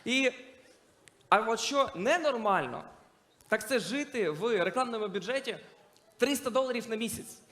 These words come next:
і очікувати, що ви з цього рекламного бюджету будете отримувати більше клієнтів. Якщо ви зараз, наприклад, вкладаєте хоча б, да, да, будь-яку суму вкладаєте, і один клієнт коштує, наприклад, вам сто доларів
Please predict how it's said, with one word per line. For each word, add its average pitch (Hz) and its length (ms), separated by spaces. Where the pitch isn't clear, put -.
і 262 200
очікувати, 254 960
що 240 180
ви 269 360
з - 120
цього 285 300
рекламного 226 520
бюджету 226 420
будете 247 340
отримувати 254 500
більше 233 320
клієнтів. 208 520
Якщо 220 240
ви 302 100
зараз, 247 380
наприклад, 165 440
вкладаєте 233 460
хоча 214 200
б, 151 40
да, 254 160
да, 269 140
будь-яку 214 380
суму 202 200
вкладаєте, 196 580
і 196 80
один 220 280
клієнт 214 440
коштує, 220 380
наприклад, 170 380
вам 175 140
сто 190 180
доларів 202 380